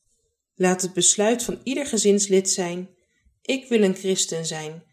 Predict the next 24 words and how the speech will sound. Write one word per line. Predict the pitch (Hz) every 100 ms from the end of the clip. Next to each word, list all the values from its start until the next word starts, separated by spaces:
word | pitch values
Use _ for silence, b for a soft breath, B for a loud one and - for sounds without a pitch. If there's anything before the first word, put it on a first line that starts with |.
| _ _ -
want | 185 180
in | -
de | 170
school | 165 - 240 254
hier | 233 190
beneden | 170 165 175 190 202 208 -
moet | 196
ik | 202 202
een | 190
karakter | 180 185 208 269 269
vormen | 240 - 233 240 233
die | 196
mij | 175
de | 160
ingang | - 240 262 - 220
zal | 214 208
verlenen | 202 185 175 175 180
tot | 190 180
een | 170
hogere | 151 170 214 - 208 196
graad | 196 160 156 175 180
in | 202
de | 202
hemel. | 175 160 160 160